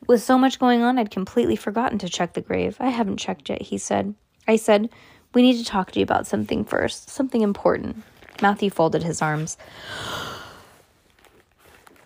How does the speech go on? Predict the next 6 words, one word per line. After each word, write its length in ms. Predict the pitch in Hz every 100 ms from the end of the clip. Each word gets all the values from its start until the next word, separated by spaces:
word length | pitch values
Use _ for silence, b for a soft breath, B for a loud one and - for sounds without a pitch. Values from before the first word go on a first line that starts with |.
| -
<sighs> 260 | 415 403 285 B B B B B B B B - _ _ -
"Stealing 520 | - - 285 285 254 208
biscuits 480 | 381 - 311 -
now, 160 | 175 170
are 160 | 165 160
you?" 240 | 185